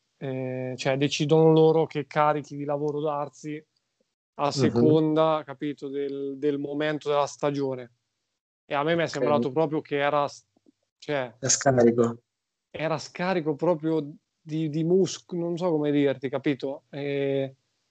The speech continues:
Speaker 1: perché sennò pure quello è una bestia, capito?
Speaker 2: Eh, appunto, infatti non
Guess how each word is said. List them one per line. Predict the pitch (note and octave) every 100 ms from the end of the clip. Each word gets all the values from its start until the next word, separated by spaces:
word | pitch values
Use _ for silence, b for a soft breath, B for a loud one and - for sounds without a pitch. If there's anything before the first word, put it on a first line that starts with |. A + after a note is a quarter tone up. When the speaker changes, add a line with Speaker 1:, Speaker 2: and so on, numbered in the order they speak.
| _ _ _
Speaker 1:
perché | D3 C3+
sennò | C#3 F3 -
pure | - C#3 C3+
quello | D3 D#3+ D#3+
è | C3+
una | B2+
bestia, | B2+ D3 C3+ A#2 - B2
capito? | B2 C3 B2+ B2+ B2 B2 B2 B2 B2 _
Speaker 2:
Eh, | D3 C#3
appunto, | C3+ - D3+ -
infatti | A2+ C3+ C#3 - C3
non | B2+ B2 B2 A#2+ A#2+